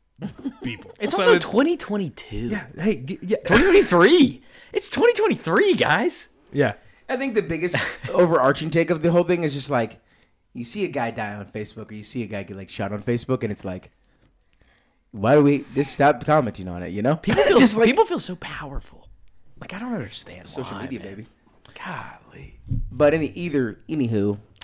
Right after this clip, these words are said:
Speaker 3: um,
Speaker 1: Yeah.
Speaker 3: Yeah.
Speaker 1: All that was weird.
Speaker 3: So the whole heritage thing, it, it really d-, digs its heels in the heritage piece of this. M-, like, you almost think that it's gonna be a movie, like,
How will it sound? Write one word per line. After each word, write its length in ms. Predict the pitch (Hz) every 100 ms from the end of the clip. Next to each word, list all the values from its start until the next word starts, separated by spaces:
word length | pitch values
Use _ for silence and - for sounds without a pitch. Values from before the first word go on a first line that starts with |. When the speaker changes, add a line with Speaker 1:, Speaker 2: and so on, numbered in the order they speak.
| -
Speaker 3:
um, 560 | 135 135 120 110 101 95 _ _ - - - -
Speaker 1:
Yeah. 220 | 165 147 -
Speaker 3:
Yeah. 240 | 156 147 - 156 -
Speaker 1:
All 160 | 214 247
that 160 | 220
was 160 | 190 151
weird. 340 | 143 139 135
Speaker 3:
So 220 | - 240 226
the 140 | 226
whole 220 | 233 269
heritage 420 | 214 208 196 190
thing, 380 | - 175 175 156 -
it, 140 | 165
it 120 | 185 180
really 560 | 160 262 262 233 143 104 _ _ -
d-, 160 | 151 117 _ -
digs 300 | 190 156 151
its 160 | -
heels 560 | - - 180 123 98 - -
in 160 | 147
the 80 | 123
heritage 880 | 117 117 147 147 131 - 117 - _
piece 380 | - 139 117 - -
of 200 | 107 95
this. 220 | 113 -
M-, 200 | 107 104 -
like, 180 | 113 - - - 151
you 120 | 175
almost 320 | 226 240 -
think 160 | 208 143
that 100 | 147
it's 160 | 139
gonna 160 | - 160
be 200 | 131 131
a 40 |
movie, 580 | 117 123 139 110 110 101 _ _ _ _ _ _ -
like, 180 | 123